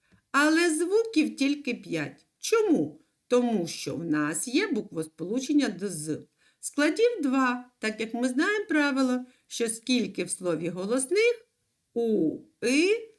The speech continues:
стільки і складів. Тож запишіть, будь ласка, каліграфічно це речення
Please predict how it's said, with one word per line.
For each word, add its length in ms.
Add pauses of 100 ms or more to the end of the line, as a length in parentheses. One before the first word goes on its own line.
стільки 560
і 280
складів. 600 (480)
Тож 220
запишіть, 640
будь 180
ласка, 300
каліграфічно 920
це 200
речення 540